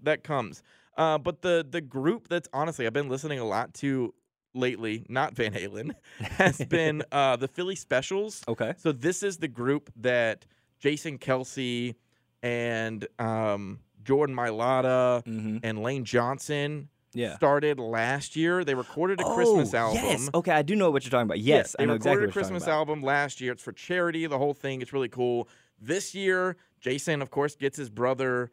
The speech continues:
Speaker 2: Mm-hmm.
Speaker 1: you know, o-, on, uh, Travis on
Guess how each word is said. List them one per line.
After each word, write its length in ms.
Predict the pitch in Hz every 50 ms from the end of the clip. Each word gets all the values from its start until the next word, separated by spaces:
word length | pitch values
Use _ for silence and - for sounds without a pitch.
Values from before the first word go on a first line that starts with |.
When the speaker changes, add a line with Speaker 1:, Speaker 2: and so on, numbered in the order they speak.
| - -
Speaker 2:
Mm-hmm. 360 | 110 104 101 101 110 107 120 170 - -
Speaker 1:
you 120 | 117 120
know, 280 | 117 113 113 113 107 - -
o-, 40 | 110
on, 440 | 127 120 - 123 123 120 117 117 120
uh, 180 | 113 110 107 92
Travis 600 | - - 151 139 139 131 135 135 127 - - - - _ -
on 520 | 131 123 120 120 117 120 120 123 120 -